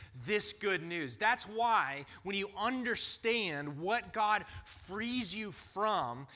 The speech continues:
and what it is that happens in your soul when all of these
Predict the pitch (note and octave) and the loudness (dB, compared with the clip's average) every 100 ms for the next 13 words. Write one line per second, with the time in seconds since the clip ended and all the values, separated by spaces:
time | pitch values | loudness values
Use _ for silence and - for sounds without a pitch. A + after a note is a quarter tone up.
0 | - F3+ D#3+ D3+ A#3 C#4+ B3 C4 B3+ G3+ | -10 -6 -4 2 4 4 4 2 4 2
1 | F3+ G3+ E3 G#3+ A3+ G#3+ F#3+ D#3+ - A3+ | 2 -2 0 2 2 2 -2 -4 -6 -4
2 | B3+ A#3 A3+ G3 - - A3 G3 E3+ E3+ | -2 -2 0 0 2 2 2 0 -2 -2
3 | G#3+ C4 B3+ F3 G#3+ G3 - | 2 2 2 -2 -4 0 -2